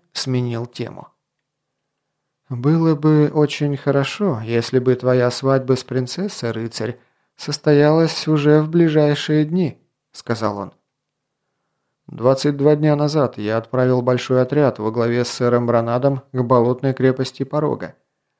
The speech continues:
Я повелел сэру Бранаду не медлить в пути, но дорога до Туманных болот так долга». «Не беспокойся, рыцарь», сказал Лилатирий.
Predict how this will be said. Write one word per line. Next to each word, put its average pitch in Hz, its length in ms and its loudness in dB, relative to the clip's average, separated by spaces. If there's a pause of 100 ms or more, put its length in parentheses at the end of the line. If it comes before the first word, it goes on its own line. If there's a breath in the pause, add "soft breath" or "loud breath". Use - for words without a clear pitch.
(300)
Я 120 420 2
повелел 151 500 4
сэру 156 300 2
Бранаду 151 480 4
не 147 140 0
медлить 156 400 -2
в - 60 -20
пути, 110 420 -4 (500)
но 120 300 -2
дорога 185 400 4
до 170 100 2
Туманных 165 540 0
болот 151 500 4 (160)
так 143 300 -4
долга». 123 580 2 (1400)
«Не 196 140 0
беспокойся, 196 880 0
рыцарь», 120 500 -2 (300)
сказал 123 640 -4
Лилатирий. 123 680 -4